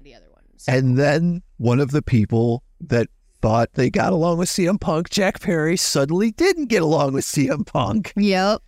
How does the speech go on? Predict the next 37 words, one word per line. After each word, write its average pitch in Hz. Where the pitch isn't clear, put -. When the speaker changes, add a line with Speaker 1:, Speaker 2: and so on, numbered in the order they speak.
Speaker 2:
It's -
one 151
of 139
those 143
situations 143
where, 127
um, 120
you 113
start -
to 202
have 165
to 165
ask 151
yourself, 156
"Am -
I 196
the 277
problem?" 381
Speaker 1:
Well, 220
I -
sent 269
you 220
that 180
screenshot 175
of 170
him, 156
and 165
it 156
was 160
a 151
quote 185
from 170
twenty 151
twenty-one, 147
him 156
saying, 143
like, 135